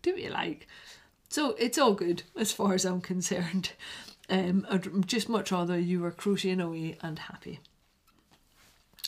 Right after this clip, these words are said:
Last Friday was also another hashtag Friday is Die Day, um, and it's so nice to see people taking part in this. Um,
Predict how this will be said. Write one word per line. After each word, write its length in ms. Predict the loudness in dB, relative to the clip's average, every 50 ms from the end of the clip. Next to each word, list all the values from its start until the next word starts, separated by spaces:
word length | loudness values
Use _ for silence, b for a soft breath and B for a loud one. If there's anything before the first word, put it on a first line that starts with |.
| -12 -8 -4
Last 280 | -2 -2 0 -2 0 2
Friday 320 | 2 4 4 4 2 0
was 240 | 0 0 0 0 0
also 480 | 0 0 0 0 0 0 0 -2 -2
another 360 | 0 0 0 0 0 -2 -2 -2 -4
hashtag 560 | -6 -6 -4 -6 -6 -10 -10 -12 -12 -12 -12
Friday 540 | -10 -8 -8 -6 -6 -2 0 2 2 2 2 2
is 200 | 0 -2 0 0
Die 260 | 0 0 2 2 2
Day, 320 | 2 2 0 -2 -4 -6 B B B B B B B B B
um, 240 | 2 2 2 2 0 2
and 380 | 4 4 6 6 4 4 2 0 -4
it's 260 | -8 -8 -8 -6 -4
so 300 | -2 2 2 4 4 4
nice 240 | 4 2 2 2 0
to 120 | -2 -2 0
see 180 | 2 2 2
people 260 | 2 0 -2 -2 -4
taking 380 | -4 -2 -2 -2 0 0 -2 2
part 320 | 2 2 2 2 2 4
in 140 | 4 6 6
this. 360 | 6 6 6 4 2 -2 -6 B B B B B B B B 2
Um, 360 | 4 6 8 8 6 6 2